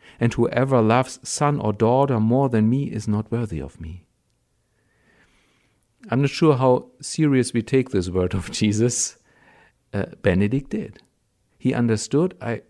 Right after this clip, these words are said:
I have to love God the Father more than my father." This probably didn't mean that he hated his father. He just said, "No, I, at this point I cannot do what he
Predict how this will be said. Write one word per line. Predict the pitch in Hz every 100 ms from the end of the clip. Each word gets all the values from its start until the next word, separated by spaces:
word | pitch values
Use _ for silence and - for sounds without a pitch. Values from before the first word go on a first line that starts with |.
| _
I | - 120
have | 101 147 175 -
to | 131
love | 113 135 - - _ _
God | 110 123 131
the | 107
Father | - 110 135 131
more | 113 113 135
than | 117 110 120 127 _ _ -
my | 101 104
father." | - 95 98 90 71 _ _ _ _ - - -
This | 156
probably | - 240 214 160 143 139 - _
didn't | - 175 135 120
mean | 156 143
that | 117 107
he | - 101 -
hated | - 143 107 82
his | 87
father. | - 277 160 - _ _
He | 117
just | 135 135
said, | - 139 - - _ _ _ _ _
"No, | 104 110 156
I, | - 113 - _
at | -
this | - 170
point | - 131 123
I | 98
cannot | - 120 113
do | 117
what | 104 101
he | - 110 107